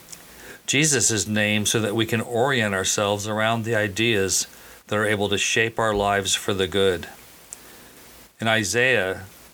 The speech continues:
chapter nine, verse six, it says, "For a child will be born to us, a son will be given to us, and authority will rest on his shoulders,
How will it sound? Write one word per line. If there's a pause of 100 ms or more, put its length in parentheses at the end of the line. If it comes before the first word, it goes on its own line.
chapter
nine,
verse
six,
it
says, (540)
"For
a
child
will
be
born
to
us, (600)
a
son
will
be
given
to
us, (680)
and
authority
will
rest
on
his
shoulders,